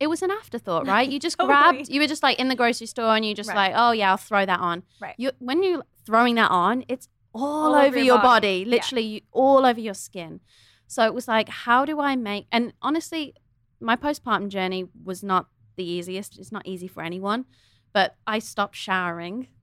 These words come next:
Speaker 1: I wasn't even taking the time to shower myself, to, like, cleanse off the day. Like, there's something about jumping in the shower. It's like a complete reset.
Speaker 2: Complete.
Speaker 1: It is a chance to, like, if I start
Speaker 2: It's a whole
Speaker 1: my day
Speaker 2: It's a brand new day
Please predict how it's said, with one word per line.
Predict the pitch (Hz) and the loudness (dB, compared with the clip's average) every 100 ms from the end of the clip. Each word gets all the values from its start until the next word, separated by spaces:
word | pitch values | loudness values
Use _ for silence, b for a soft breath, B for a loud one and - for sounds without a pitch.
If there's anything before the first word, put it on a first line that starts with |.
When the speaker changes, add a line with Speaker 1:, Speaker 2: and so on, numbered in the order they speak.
| _ _ _ _ 233 | _ _ _ _ -2
Speaker 1:
I | 247 | 0
wasn't | 269 - | -2 -6
even | 277 254 247 | -8 -6 -8
taking | 233 202 208 | -8 -8 -8
the | 190 | -12
time | 214 196 196 | -8 -8 -8
to | 170 | -12
shower | - 190 170 170 160 | -10 -4 0 2 0
myself, | 160 165 180 - - 151 _ _ _ _ | -4 -12 -10 -6 -6 -8 _ _ _ _
to, | 208 | -4
like, | 185 170 _ _ - | -2 -2 _ _ -20
cleanse | - 190 190 196 196 185 | -8 -2 0 0 0 0
off | 175 185 - - | 0 0 -4 -18
the | |
day. | 165 185 170 151 170 190 _ _ _ _ _ - | -6 -2 -2 -2 -8 -16 _ _ _ _ _ -8
Like, | 254 | -6
there's | 277 285 | -4 -4
something | - 269 294 311 | -4 -6 -4 -6
about | 294 285 220 | 0 0 0
jumping | 214 226 226 | -6 -6 -8
in | |
the | 220 | -12
shower. | - 190 175 180 220 - | -10 -4 -2 0 -2 -4
It's | 208 - | -12 -14
like | 247 | -18
a | 233 | -18
complete | - 202 _ 220 208 | -18 -20 _ -14 -14
reset. | 175 175 165 - 123 - _ - | -10 -10 -10 -10 -10 -12 _ -12
Speaker 2:
Complete. | 254 233 254 - _ _ _ | -12 -10 -12 -12 _ _ _
Speaker 1:
It | - 240 | -6 -2
is | 254 | 0
a | 240 233 | -2 -4
chance | - 233 240 - | -4 -2 -2 -4
to, | - | -4
like, | 220 196 - | -2 -2 -4
if | 262 | -6
I | 302 330 | -4 -4
start | - 294 277 | -2 0 0
Speaker 2:
It's | 269 | 2
a | |
whole | 269 | -2
Speaker 1:
my | |
day | 262 - 202 208 226 | -2 -2 0 2 2
Speaker 2:
It's | 277 | 0
a | 240 | -6
brand | 269 269 | -6 -6
new | 254 | -8
day | 220 | -6